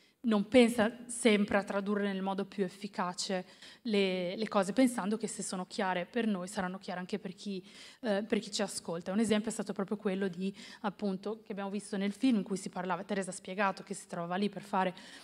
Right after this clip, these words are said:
realizzare un processo partecipativo. Questa parola, questo termine è stato tradotto appunto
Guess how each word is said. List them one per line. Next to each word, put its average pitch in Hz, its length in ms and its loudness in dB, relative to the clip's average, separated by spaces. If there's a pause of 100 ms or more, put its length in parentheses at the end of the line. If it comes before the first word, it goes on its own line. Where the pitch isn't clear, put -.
(120)
realizzare 208 460 4
un 202 60 2
processo 208 480 0
partecipativo. 220 960 -2 (260)
Questa 247 360 -2
parola, 196 400 2
questo 196 320 -10 (600)
termine 190 440 0
è 175 40 -12
stato - 540 -6
tradotto 214 680 2
appunto 180 600 -6